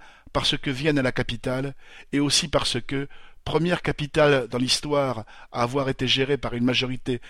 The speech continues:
social-démocrate, elle fait encore aujourd'hui figure de bastion socialiste. Mais aussi parce que ces élections sonnent comme une répétition générale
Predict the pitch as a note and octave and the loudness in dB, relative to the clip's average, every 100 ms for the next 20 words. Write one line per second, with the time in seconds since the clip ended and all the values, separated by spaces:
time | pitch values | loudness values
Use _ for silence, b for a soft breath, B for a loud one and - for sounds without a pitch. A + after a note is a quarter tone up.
0 | B - B2 C#3 A#2+ A#2+ A#2 - B2 - | B -4 0 0 2 2 0 -2 -8 -8
1 | - B B B - B2 - E3 D3 - | -16 B B B -4 -4 -2 0 0 0
2 | D3 C#3 C#3 C3 C3 - A#2+ B2+ C3+ C3 | -2 -2 -4 -4 -6 -6 -4 -4 -4 -6
3 | B - B2 A#2+ A#2+ - B2+ A#2 - A2 | B -4 2 2 2 -2 -4 -2 -4 -4
4 | G#2 - - - _ _ _ _ B2 B2 | -6 -10 -14 -20 _ _ _ _ 0 2
5 | C#3+ - G3+ F3 C#3 - D3 - B2 B2+ | 2 2 0 0 -2 -2 -2 0 2 2
6 | C3 - C#3+ D#3+ D#3+ B B - E3 D#3+ | 2 0 0 -2 -4 B B 2 4 2
7 | C#3 A#2+ A#2+ B2 - - C#3+ - C3+ C3+ | 0 2 4 4 2 -2 -2 0 2 2
8 | A#2+ B2+ C3 | 2 0 0